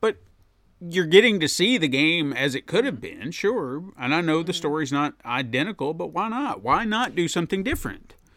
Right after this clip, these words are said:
Speaker 2: And it sounds to me like, just listening to your explanation, that maybe they're trying to fully flesh out more side characters that maybe didn't have the opportunity or
Speaker 1: Yeah.
Speaker 2: the technology or anything at that time to be able to do that we can now.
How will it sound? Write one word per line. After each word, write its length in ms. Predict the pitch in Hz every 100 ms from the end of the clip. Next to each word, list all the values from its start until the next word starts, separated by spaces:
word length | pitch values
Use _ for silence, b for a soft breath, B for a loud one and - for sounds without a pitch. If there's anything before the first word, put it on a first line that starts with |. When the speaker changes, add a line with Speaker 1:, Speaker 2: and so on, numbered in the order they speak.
| b b b
Speaker 2:
And 60 | 349
it 120 | 392
sounds 340 | 381 440 453 -
to 80 | 370
me 180 | 339
like, 320 | 359 269 226 214
just 240 | 202 -
listening 340 | 208 196 190
to 100 | 180
your 100 | 165
explanation, 640 | 160 - - 165 185 - 175
that 140 | 156
maybe 220 | 165 165
they're 180 | 180 170
trying 260 | - 170 160
to 100 | 160
fully 300 | - 151 156
flesh 320 | - 147 -
out 260 | 143 147 143
more 160 | 147
side 380 | 143 151 143 147
characters 540 | - 147 139 143 143 -
that 160 | 135
maybe 240 | 151 143 151
didn't 240 | 151 139
have 180 | 147 143
the 120 | 147
opportunity 720 | 143 139 143 - 139 139 139
or 60 | -
Speaker 1:
Yeah. 180 | 415 -
Speaker 2:
the 60 |
technology 720 | 147 143 147 131 135 147 160 151
or 120 | 143
anything 500 | 131 147 147 139 143
at 100 | 139
that 200 | 123 -
time 320 | - 156 151
to 60 | 143
be 140 | 147
able 220 | 135 135
to 140 | 127 139
do 460 | 127 247 311 240 220
that 160 | 180
we 100 | 165
can 400 | 165 170 151 139
now. 640 | 151 - 240 156 156 208